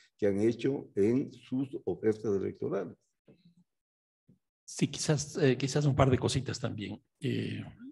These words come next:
Speaker 2: La primera oleada migratoria fue del campo a la ciudad, como decía yo hace un momento, y eso produjo obviamente una crisis de, de, de vivienda muy,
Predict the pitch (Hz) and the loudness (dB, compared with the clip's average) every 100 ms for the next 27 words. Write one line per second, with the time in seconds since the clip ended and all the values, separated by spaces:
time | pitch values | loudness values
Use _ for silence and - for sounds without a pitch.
0 | - _ _ 170 143 165 185 190 180 160 | -20 _ _ -6 -4 0 2 4 6 6
1 | 131 139 147 147 123 123 113 143 139 151 | 4 4 2 2 2 0 0 2 4 4
2 | 135 - 127 127 113 120 113 107 101 - | 2 -2 -2 -2 -4 -4 -2 -4 -4 -4
3 | 120 117 110 101 98 - 107 101 98 110 | -4 -4 -10 -8 -8 -4 -4 -4 -6 -6
4 | 107 107 107 - 120 123 127 127 113 110 | -4 -4 -4 -4 0 0 0 0 0 -2
5 | - 120 110 107 113 113 120 - - 90 | -4 -4 -2 -4 -4 -4 -4 -6 -12 -14
6 | - 104 120 104 101 - _ - 120 120 | -14 -8 -4 -4 -6 -14 _ -14 -12 -12
7 | 104 110 117 131 113 107 | -10 -6 -2 -2 -2 -6